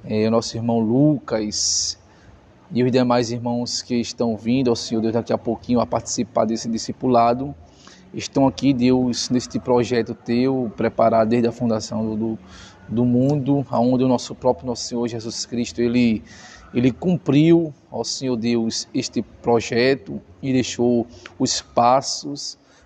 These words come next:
para que nós viéssemos seguir aquilo que o próprio Jesus,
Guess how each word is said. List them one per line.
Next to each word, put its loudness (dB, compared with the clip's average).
para 0
que -4
nós 2
viéssemos -4
seguir 2
aquilo 2
que 0
o 4
próprio 2
Jesus, -2